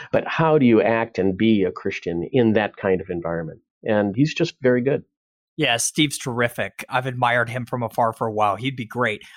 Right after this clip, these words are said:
Speaker 2: All right, last question. What one piece of advice would you leave somebody listening to this podcast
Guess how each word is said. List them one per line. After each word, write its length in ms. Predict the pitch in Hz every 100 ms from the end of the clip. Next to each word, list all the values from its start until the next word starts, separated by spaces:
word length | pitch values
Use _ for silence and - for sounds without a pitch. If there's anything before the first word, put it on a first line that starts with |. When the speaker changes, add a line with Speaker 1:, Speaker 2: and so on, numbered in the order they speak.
| -
Speaker 2:
All 80 | 180
right, 100 | 170
last 220 | 190 220
question. 480 | - 202 - 175 151 156
What 340 | 147 - 180
one 340 | 165 202 220
piece 300 | 208 208 180
of 80 | 175
advice 400 | 156 143 139 135
would 160 | 139 127
you 100 | 131
leave 240 | 120 131
somebody 360 | - 127 120 113
listening 400 | 113 113 127 113
to 80 | 107
this 160 | 110
podcast 680 | - 110 101 104 98 104